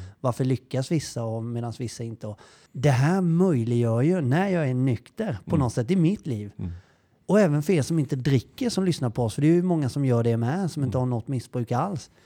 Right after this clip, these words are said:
Speaker 1: Men liksom att man kan göra precis vad man vill i livet.
Speaker 2: Mm.
Speaker 1: Det finns liksom inga gränser.
Speaker 2: Nej.
Speaker 1: Det är så
Speaker 2: Nej.
Speaker 1: jävla häftigt.
Speaker 2: Nej, men precis, så vi nämnde väl det lite grann i, om det var nyårsavsnittet där också just,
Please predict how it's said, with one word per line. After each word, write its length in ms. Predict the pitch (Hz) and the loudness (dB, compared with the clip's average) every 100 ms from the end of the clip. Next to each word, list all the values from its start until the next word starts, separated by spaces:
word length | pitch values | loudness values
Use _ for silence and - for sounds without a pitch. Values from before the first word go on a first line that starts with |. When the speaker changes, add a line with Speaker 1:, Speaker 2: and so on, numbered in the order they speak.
| _ - | _ -4
Speaker 1:
Men 140 | 165 | -2
liksom 240 | 202 - - | -2 -4 -4
att 180 | 175 202 | -4 -4
man 120 | 190 | -2
kan 180 | 185 214 | -2 0
göra 140 | 180 | -2
precis 500 | 160 147 - 233 175 | -2 -4 -4 -6 -4
vad 400 | 156 156 131 123 | 0 4 4 2
man 180 | 127 131 | 0 0
vill 240 | 120 117 | -2 -2
i 60 | 127 | -2
livet. 540 | 123 113 208 - - | -2 -4 -8 -10 -10
Speaker 2:
Mm. 180 | 101 87 - _ | -10 -10 -14 _
Speaker 1:
Det 100 | 165 | -4
finns 140 | 175 196 | -2 0
liksom 280 | 156 165 190 | -2 -2 0
inga 160 | 135 | 0
gränser. 720 | 123 170 190 104 - 127 190 95 | 0 0 -2 -4 -4 -2 -2 -6
Speaker 2:
Nej. 140 | 90 95 _ _ _ _ _ _ _ _ _ - | -10 -12 _ _ _ _ _ _ _ _ _ -4
Speaker 1:
Det 100 | 190 | 2
är 40 | |
så 40 | 214 | 4
Speaker 2:
Nej. 80 | |
Speaker 1:
jävla 140 | 202 143 | 4 4
häftigt. 540 | 156 - - 175 - _ _ _ _ - | 2 -2 -6 -8 -10 _ _ _ _ -4
Speaker 2:
Nej, 120 | 123 | 2
men 140 | 123 117 | 2 2
precis, 300 | 107 139 - | -4 -8 -4
så 80 | |
vi 160 | 113 117 | 0 2
nämnde 280 | 131 110 113 | 2 0 0
väl 100 | 143 | -2
det 100 | 95 | -2
lite 160 | 90 | -2
grann 240 | 101 90 98 | -2 -2 -2
i, 180 | 92 92 | -2 -2
om 80 | 95 | -2
det 60 | |
var 120 | 92 | 0
nyårsavsnittet 760 | 92 92 92 98 92 113 107 - | 0 -2 -4 -4 -6 -6 -6 -4
där 140 | 87 | -4
också 240 | 87 - 110 | -4 -6 -8
just, 320 | 104 - | -8 -12